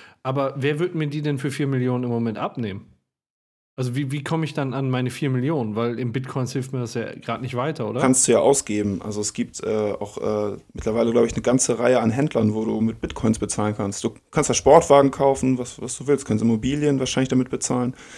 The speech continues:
Speaker 2: Du kannst das ja auch eintauschen. Bei Banken teilweise, schätze ich mal.
Speaker 1: Ah, okay.
Speaker 2: Also
Speaker 1: Okay.
Speaker 2: die Kryptowähr-, das ist ja so eine Kryptowährung, die wird auch wirklich auf Handelsplattformen gehandelt. Und ich hab hier noch einen Wert, da,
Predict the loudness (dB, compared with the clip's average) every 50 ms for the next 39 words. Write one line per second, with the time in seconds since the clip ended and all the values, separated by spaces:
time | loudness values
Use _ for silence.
0 | -10 -8 -2 0 0 2 2 4 4 4 4 4 4 2 2 2 2 2 4 4
1 | 4 4 2 0 0 0 -2 -6 -10 _ _ _ 0 0 0 2 4 4 4 4
2 | 2 2 0 0 0 -2 -4 -4 -4 -2 -2 -2 -2 -2 -4 -6 -8 -8 -8 -8
3 | -6 -8 -6 -4 -2 -2 -2 -2 -2 -4 -4 -6 -6 -8 -10 -12 -12 -12 -18 -6
4 | 0 0 4 6 4 4 4 -2 -6 -10 -10 -10 -14 -20 _ -20 -20 -6 -4 -2
5 | 0 2 0 2 4 2 8 8 8 8 8 6 4 4 4 4 4 4 4 4
6 | 2 -2 -2 0 2 2 4 4 4 4 4 4 2 2 -4 -6 -2 0 0 2
7 | 4 2 2 2 2 4 4 4 2 0 -2 -2 -2 -2 2 2 2 4 4 2
8 | 2 4 4 4 4 4 0 -2 -6 -14 _ _ _ _ _ _ 4 4 4 4
9 | 0 0 2 2 2 4 4 2 4 4 4 4 4 6 6 6 6 6 4 2
10 | -4